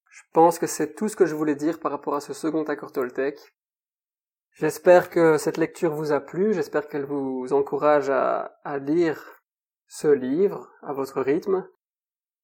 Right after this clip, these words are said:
Et n'hésitez pas à écouter l'épisode sur la lecture intégrative qui décrit comment, qui décrit une méthode pour entamer ce processus de passer un accord avec soi-même,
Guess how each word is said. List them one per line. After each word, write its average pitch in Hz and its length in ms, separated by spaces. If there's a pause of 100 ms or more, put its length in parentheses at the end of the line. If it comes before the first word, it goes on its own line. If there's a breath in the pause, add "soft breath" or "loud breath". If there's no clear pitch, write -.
(120)
Et 135 160
n'hésitez 151 360
pas 165 220
à 147 280
écouter 160 640
l'épisode 143 640
sur 151 640
la 143 160
lecture 160 360
intégrative 147 680
qui 151 120
décrit 143 340
comment, 143 500 (240)
qui 156 120
décrit 143 300
une 147 120
méthode 151 500
pour 131 420 (1120)
entamer 160 480
ce 147 120
processus 147 760
de 143 680
passer 151 260
un 147 140
accord 135 280
avec 131 180
soi-même, 135 520